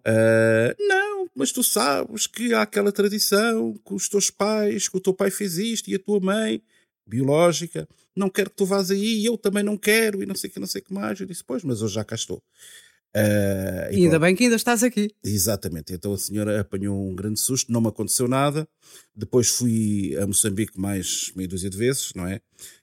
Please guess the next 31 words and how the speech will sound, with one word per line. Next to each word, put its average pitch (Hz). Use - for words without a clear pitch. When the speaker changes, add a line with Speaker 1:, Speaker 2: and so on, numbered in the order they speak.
Speaker 1:
Ah, 87
e 95
pronto. -
Agora 113
já 143
não 147
vou 127
a 127
Moçambique 131
há 135
uns -
quinze 107
anos 98
para 90
aí. 104
Quero 92
ver 98
se -
este 107
ano, 104
a 98
ver 101
se, 95
se -
regresso 117
e 117
a -
ver 123
se -
finalmente 151
vou 143